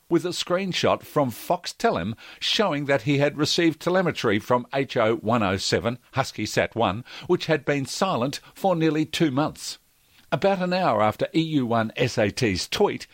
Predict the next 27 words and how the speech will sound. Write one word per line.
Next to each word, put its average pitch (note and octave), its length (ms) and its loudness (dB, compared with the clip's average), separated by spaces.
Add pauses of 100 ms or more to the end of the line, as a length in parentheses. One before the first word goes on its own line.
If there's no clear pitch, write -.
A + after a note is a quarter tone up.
(340)
the D#3 140 0
satellite F#3+ 640 0
passed A2+ 380 0
over G#2+ 200 4
the A2 160 0
eastern D3 520 0
United A#2 500 2
States - 560 -2 (280)
and D3+ 220 0 (140)
AMSAT E3+ 460 0
command D3 440 0
stations A#2 640 0 (200)
K E3+ 280 0
O C3+ 160 2
four B2 360 0
M B2 200 2
A A2+ 340 2 (180)
and A#2+ 280 -2 (200)
N F3 160 0
eight D#3+ 400 0
M D3+ 160 2
H D#3 360 -2 (140)
copied D3+ 360 -2
telemetry. D3 680 -2 (440)
On B2 140 0
subsequent G#2+ 640 -2
passes, C3+ 520 -2